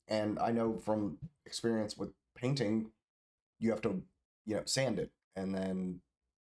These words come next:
you know, paint it or, or whatever the order is. But then you have to wait for it to dry. And that's, like, overnight. That is, that is a whole night. And then you have to come back and paint it again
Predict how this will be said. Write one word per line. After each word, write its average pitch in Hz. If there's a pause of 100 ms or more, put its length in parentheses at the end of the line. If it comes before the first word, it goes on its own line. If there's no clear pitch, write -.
you 104
know, 92
paint 120
it 87
or, 87
or 90 (260)
whatever 120
the 117
order 104
is. 92 (500)
But 135
then 175
you 185
have 165
to 147
wait 123
for 123
it 113
to 92
dry. 80 (2000)
And 135
that's, -
like, 139
overnight. 117 (480)
That 139
is, 127
that 127
is 123
a 110
whole 117
night. 87 (640)
And 131
then 151
you 160
have 151
to 127
come 127
back 113
and 110
paint 113
it 107
again 87